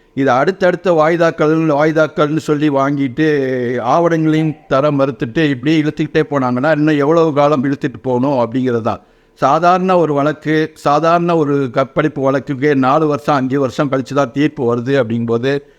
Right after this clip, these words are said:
இந்த வழக்குல மரணம் எப்படி நிகழ்ந்தது அப்படிங்கிறதே நமக்கு சந்தேகத்துக்கிடமான உள்ள மர்மமான முறையில ஒரு மரணம் நிகழ்ந்திருக்கு. அதுக்கான காரணம், காரியங்கள், அதுக்கான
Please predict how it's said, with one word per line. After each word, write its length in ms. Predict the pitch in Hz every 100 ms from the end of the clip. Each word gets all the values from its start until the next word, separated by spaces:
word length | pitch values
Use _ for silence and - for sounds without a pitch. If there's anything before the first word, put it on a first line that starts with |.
| _ -
இந்த 240 | 135 156
வழக்குல 500 | 143 151 185 160 160
மரணம் 480 | 135 127 165 180 165
எப்படி 340 | 151 - 165
நிகழ்ந்தது 560 | 143 143 185 175 170 175
அப்படிங்கிறதே 640 | 160 - 147 147 143 160
நமக்கு 340 | 147 143 120 123
சந்தேகத்துக்கிடமான 920 | 127 135 151 147 147 131 135 143 143
உள்ள 320 | 143 131 127
மர்மமான 640 | 127 113 120 156 151 156 151
முறையில 400 | 139 139 135 139
ஒரு 140 | 120
மரணம் 420 | 117 131 143 131
நிகழ்ந்திருக்கு. 580 | 120 131 123 120 98 151
அதுக்கான 580 | 135 120 - 127 123 107
காரணம், 540 | 135 165 165 156 139
காரியங்கள், 640 | 120 135 131 123 123 143 143 - _ _ -
அதுக்கான 400 | 131 135 135